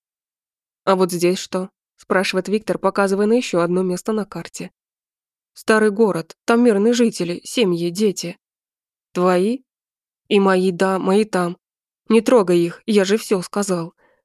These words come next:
умоляет мужик. «Я детей не убиваю, уводите», отдает его своим бойцам. «Нам сюда», снова показывает мне на непонятную точку. Я даже не слышал ничего об этом месте.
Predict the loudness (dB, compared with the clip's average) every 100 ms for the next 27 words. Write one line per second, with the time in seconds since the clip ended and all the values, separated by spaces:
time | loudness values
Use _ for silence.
0 | _ -2 0 0 0 -2 -2 -2 -4 -10
1 | -16 _ _ _ _ _ _ 0 2 4
2 | 2 2 2 4 4 4 2 0 -4 -10
3 | _ _ -2 0 0 0 -6 -10 -16 _
4 | _ _ -6 0 -2 -2 -4 -4 -4 -6
5 | -6 -4 -4 -6 -12 -14 -18 _ _ _
6 | _ _ _ _ _ 0 2 2 0 0
7 | -2 -4 _ _ _ _ 2 2 2 -2
8 | -2 -2 0 -2 0 0 2 0 -2 -4
9 | -6 -4 -6 -6 -12 -12 -16 -18 _ _
10 | _ _ _ _ _ _ _ 2 4 4
11 | 4 2 2 -2 0 0 0 -2 0 0
12 | 0 0 -2 -2 -6 -10 -14